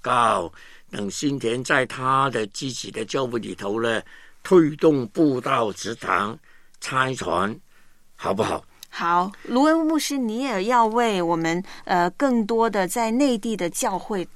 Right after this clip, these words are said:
Speaker 2: 来祷告啊。
Speaker 1: 我的心呢？
Speaker 2: 是。
Speaker 1: 我有中国心，你，
Speaker 2: 嗯。
Speaker 1: 你听过没有？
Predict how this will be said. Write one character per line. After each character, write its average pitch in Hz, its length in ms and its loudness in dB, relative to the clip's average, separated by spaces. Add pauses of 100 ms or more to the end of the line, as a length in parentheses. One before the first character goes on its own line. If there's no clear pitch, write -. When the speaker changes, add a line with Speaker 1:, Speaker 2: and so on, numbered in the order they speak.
Speaker 2:
来 165 180 -4
祷 - 200 -10
告 175 200 -8
啊。 - 240 -10 (720)
Speaker 1:
我 120 300 4
的 160 160 6
心 175 420 0
呢？ 170 260 2
Speaker 2:
是。 180 460 -8
Speaker 1:
我 156 160 4
有 120 200 6
中 156 300 4
国 120 220 2
心， 143 380 0
你， 120 80 -8
Speaker 2:
嗯。 196 200 -2
Speaker 1:
你 110 80 -2
听 135 200 0
过 123 120 4
没 107 140 0
有？ 95 140 -2